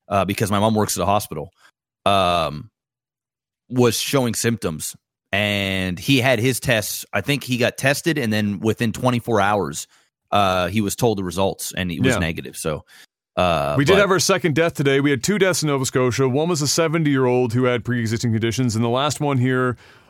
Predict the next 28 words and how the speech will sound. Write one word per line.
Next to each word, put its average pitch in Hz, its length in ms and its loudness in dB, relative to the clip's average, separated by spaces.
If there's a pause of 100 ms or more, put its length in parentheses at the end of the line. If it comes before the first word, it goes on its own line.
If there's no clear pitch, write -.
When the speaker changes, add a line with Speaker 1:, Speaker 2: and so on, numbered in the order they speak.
Speaker 2:
uh, 117 460 0
was 113 180 -2
in 120 120 0
Cape 131 200 0
Breton, 131 280 2
and 120 160 2
it 120 60 -4
was 113 120 -2
a 117 40 0
ninety-year-old 127 680 2
lady 113 360 2
that 107 180 -2
had 104 460 -2
pre-existing 113 480 -2
conditions. 101 520 -2 (560)
Um, 104 640 0
we 113 100 0
have, 113 640 -2
I 120 60 0
think, 127 280 -2
ten 151 280 -2
people 151 320 -2
in 123 40 2
hospital. 131 460 0
Six - 500 -2 (100)
are 127 340 0
in 123 160 0
intensive. 127 840 -2